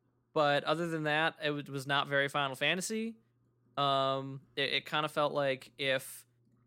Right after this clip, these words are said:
s-, it was like, uh, and again, I've only s-, I haven't seen all of it, so, you know, maybe it gets better. But the parts that I saw, it was like, uh,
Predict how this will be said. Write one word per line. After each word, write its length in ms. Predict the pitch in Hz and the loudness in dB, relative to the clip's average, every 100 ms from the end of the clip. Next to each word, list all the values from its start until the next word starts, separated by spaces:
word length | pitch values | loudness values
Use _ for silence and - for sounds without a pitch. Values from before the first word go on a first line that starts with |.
| _ _ _ | _ _ _
s-, 160 | - - 156 | -8 -6 -4
it 80 | |
was 160 | 156 147 | -2 2
like, 380 | 143 131 - - _ _ _ _ _ _ | 2 2 -2 -20 _ _ _ _ _ _
uh, 40 | 151 156 | 2 4
and 80 | 170 | 4
again, 280 | 170 156 - | 6 4 4
I've 120 | 147 | 2
only 140 | 160 | 2
s-, 100 | 151 | 0
I 100 | 151 156 | 2 4
haven't 220 | 165 147 | 4 2
seen 120 | 151 | 2
all 180 | 143 135 | 4 4
of 80 | 123 | 0
it, 160 | 110 | -4
so, 200 | - 127 | -2 0
you 120 | 127 | 0
know, 300 | 127 120 113 - _ | -2 -2 -4 -6 _
maybe 300 | 139 143 143 | -2 0 0
it 60 | 131 | 0
gets 180 | 135 - | -2 0
better. 320 | 139 123 120 | 0 0 -2
But 160 | 135 | -6
the 80 | 127 | -6
parts 300 | 123 143 160 | -2 -2 -2
that 80 | 143 | -4
I 40 | 123 | -4
saw, 340 | - 131 151 | 0 0 0
it 80 | 135 | 0
was 200 | 135 131 | -4 -4
like, 380 | 131 123 113 - _ _ _ _ _ 131 | 0 0 0 -12 _ _ _ _ _ 2
uh, 520 | 127 120 113 - | 4 4 2 -2